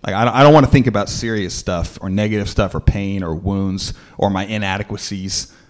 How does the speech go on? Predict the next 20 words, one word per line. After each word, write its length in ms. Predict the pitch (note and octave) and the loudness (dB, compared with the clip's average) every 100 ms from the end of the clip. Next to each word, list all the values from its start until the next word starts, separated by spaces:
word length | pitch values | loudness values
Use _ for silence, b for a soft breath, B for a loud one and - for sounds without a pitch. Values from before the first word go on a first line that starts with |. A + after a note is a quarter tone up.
| b | b
I 100 | - | 2
wanna 160 | E3+ G#2+ | 4 2
have 80 | - | -2
fun. 440 | - C#3+ D#2 F#2 b b b b _ | 2 2 2 -6 b b b b _
So 460 | - C#3 B2+ A#2+ | 4 8 8 8
I 140 | - B2 | 4 4
knew 120 | D3 | 6
my 140 | D#3 | 6
brother 440 | C3+ C3+ C3 C3 B2+ | 6 6 6 6 4
and 100 | A#2 | 2
my 100 | A2+ | 0
dad 280 | G#2+ A#2+ A#2 | 4 4 4
were 100 | A2 | 4
gonna 180 | A#2 | 2
go 160 | G#2+ A2 | 2 2
to 40 | |
Las 280 | G#2 G#2 G#2 | 2 0 -2
Vegas 440 | G#2+ G#2 F#2 F#2 - | -2 -4 -4 -6 -4
in 80 | |
March 520 | F#2 G2 F2 - - | -2 0 -2 -4 -6